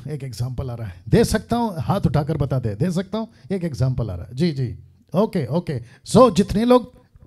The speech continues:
थक गए हैं, जोर से हालेलुया। <laughs> ओके, I hope किसी ने नहीं बोला होगा। ओके, बहुत ध्यान से सुनिएगा।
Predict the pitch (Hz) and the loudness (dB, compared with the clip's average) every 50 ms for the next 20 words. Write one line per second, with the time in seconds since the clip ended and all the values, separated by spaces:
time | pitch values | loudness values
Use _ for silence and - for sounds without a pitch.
0 | - - 285 247 185 226 254 254 240 233 277 262 190 - - - - 107 - - | 4 4 4 4 4 4 4 6 6 6 4 2 0 -4 -8 -18 -8 2 8 10
1 | 269 294 285 - - - 240 151 139 185 185 185 165 143 135 117 104 104 - - | 10 10 10 6 4 2 2 2 2 2 2 2 2 2 2 0 -2 -4 -10 -16
2 | _ _ _ _ _ _ _ _ _ _ _ _ _ _ _ _ _ _ _ _ | _ _ _ _ _ _ _ _ _ _ _ _ _ _ _ _ _ _ _ _
3 | _ _ _ _ _ _ _ _ _ _ _ _ _ _ _ - - - - _ | _ _ _ _ _ _ _ _ _ _ _ _ _ _ _ -16 -16 -16 -18 _
4 | _ _ _ - - - _ _ - _ - - - _ _ _ _ _ _ _ | _ _ _ -20 -20 -20 _ _ -20 _ -12 -12 -12 _ _ _ _ _ _ _
5 | _ _ - - - - - - - _ - 147 151 156 - - 131 120 131 135 | _ _ -20 -20 -20 -20 -20 -20 -20 _ -8 -6 -6 -6 -6 -8 -6 -2 0 0
6 | 117 135 165 151 - 151 131 123 123 131 123 117 113 107 95 104 104 107 110 113 | 2 0 0 -4 -2 -2 0 2 2 2 0 0 0 -2 -2 -4 -6 -6 -6 -6
7 | 117 117 120 - - _ - 143 180 220 220 196 165 135 135 - _ _ _ _ | -6 -8 -8 -10 -10 _ -4 -2 -2 0 2 2 0 0 0 -6 _ _ _ _
8 | - 127 139 180 175 156 165 156 131 139 127 - 131 110 98 98 92 - - | -14 -8 -6 -6 -4 -4 -4 -2 -2 -2 -2 -4 -4 -6 -8 -10 -12 -16 -20